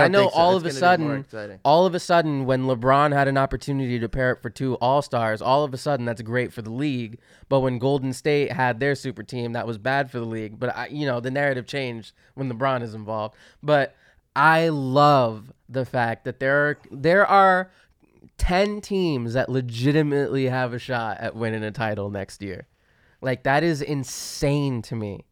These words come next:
Speaker 1: I'm gonna shrink it down to,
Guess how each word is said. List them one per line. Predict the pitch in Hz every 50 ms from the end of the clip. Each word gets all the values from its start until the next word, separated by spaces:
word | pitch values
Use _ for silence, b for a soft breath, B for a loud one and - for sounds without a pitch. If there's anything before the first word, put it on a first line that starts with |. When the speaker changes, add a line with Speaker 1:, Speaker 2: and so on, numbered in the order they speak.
| _ _ -
Speaker 1:
I'm | 151 180 208 220
gonna | 226 220 208 190
shrink | - - 208 196 190 180
it | 175 151 135
down | 156 151 151 156 160 165 175 175 175 _ _ _ _ _ _ _ _ _ _ _
to, | - 156 151 147 147 143 143 143 143 143 147 143 147 143 131